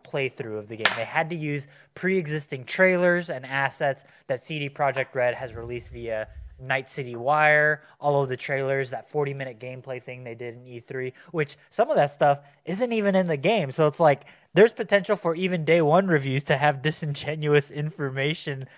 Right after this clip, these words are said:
present in the game. But, like, you know, every outlet scrambled, like, "Okay, we'll make it work because this is gonna be the single biggest traffic game of the year. So we have to."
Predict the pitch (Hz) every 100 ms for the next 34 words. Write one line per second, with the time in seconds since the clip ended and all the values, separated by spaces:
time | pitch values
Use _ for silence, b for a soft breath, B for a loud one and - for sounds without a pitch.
0 | b b - 190 208 160 139 139 127 160
1 | 175 127 147 127 127 - _ 147 127 -
2 | 131 139 127 123 131 120 - 135 151 147
3 | 123 117 110 117 - 139 117 120 123 113
4 | 117 131 127 127 117 b b b - 135
5 | 139 139 131 135 123 - 147 135 123 131
6 | 127 - - 131 123 107 110 135 120 107
7 | 113 110 110 110 135 110 104 b b -
8 | 123 113 - 165 - - 104